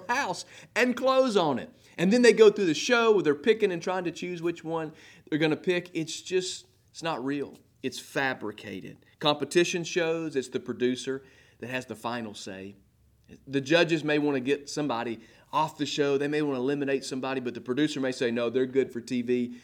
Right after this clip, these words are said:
You're gonna keep 'em." We live in an artificial reality. And many of us walking in a relationship with Jesus are walking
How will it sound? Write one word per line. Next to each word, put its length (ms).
You're 120
gonna 180
keep 240
'em." 140
We 160
live 800
in 140
an 180
artificial 800
reality. 640
And 180
many 280
of 100
us 320
walking 540
in 160
a 40
relationship 680
with 100
Jesus 480
are 120
walking 520